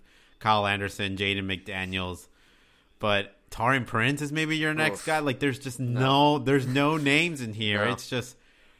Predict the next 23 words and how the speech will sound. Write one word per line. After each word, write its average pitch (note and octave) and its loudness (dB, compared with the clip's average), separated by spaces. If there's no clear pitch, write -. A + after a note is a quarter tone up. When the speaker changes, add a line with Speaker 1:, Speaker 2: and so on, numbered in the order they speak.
Speaker 1:
it's C3 -2
a G3 4
rough C3+ 4
one G2+ -4
for, G2 -6
for G2+ -8
the F#2 -10
Timberwolves F#2 -10
right F2+ -10
now. F2+ -6
Uh, - -14
yeah, G#2 0
I A#2+ -2
mean, C3 0
D'Angelo D#3 2
Russell's A#2 -2
playing G#2 -6
as F2+ -8
well F#2 -6
as F2+ -8
he F#2 -16
has, F2 -10
but D2+ -18